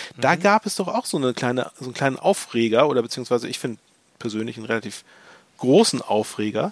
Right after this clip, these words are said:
Speaker 1: äh, bei, bei eurem letzten Heimspiel, äh, gegen, äh, Rostock.
Speaker 2: Ja,
Speaker 1: Da war doch
Speaker 2: die
Speaker 1: irgendwie so ein
Speaker 2: Geschichte,
Speaker 1: Banner,
Speaker 2: ja,
Speaker 1: ne? Das
Speaker 2: ja.
Speaker 1: mit dem, ja, das
Speaker 2: Genau,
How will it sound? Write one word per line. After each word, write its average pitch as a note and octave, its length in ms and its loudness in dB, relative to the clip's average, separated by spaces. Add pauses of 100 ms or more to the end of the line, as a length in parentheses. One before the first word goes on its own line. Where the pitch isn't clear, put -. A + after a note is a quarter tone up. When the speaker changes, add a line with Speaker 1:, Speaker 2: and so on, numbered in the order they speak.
(500)
Speaker 1:
äh, C3 280 6
bei, C#3+ 280 6
bei C#3 200 4
eurem C#3 120 2
letzten C#3 340 -2
Heimspiel, A#2+ 760 0
äh, A2+ 280 0 (120)
gegen, A#2+ 460 -8
äh, A#2 340 -8 (160)
Rostock. - 360 -2 (460)
Speaker 2:
Ja, A2 320 6
Speaker 1:
Da G#2 80 4
war F3 60 2
doch E3+ 80 2
Speaker 2:
die D#3 60 -4
Speaker 1:
irgendwie D#3+ 180 2
so C#3+ 100 2
ein C3 60 2
Speaker 2:
Geschichte, B2 160 2
Speaker 1:
Banner, G#2+ 340 2
Speaker 2:
ja, C3+ 100 2
Speaker 1:
ne? B3+ 80 4
Das D#3+ 120 2
Speaker 2:
ja. G#2 60 0
Speaker 1:
mit F#2+ 100 2
dem, C3+ 260 -2
ja, B2+ 240 6 (140)
das - 360 -6
Speaker 2:
Genau, G2+ 460 2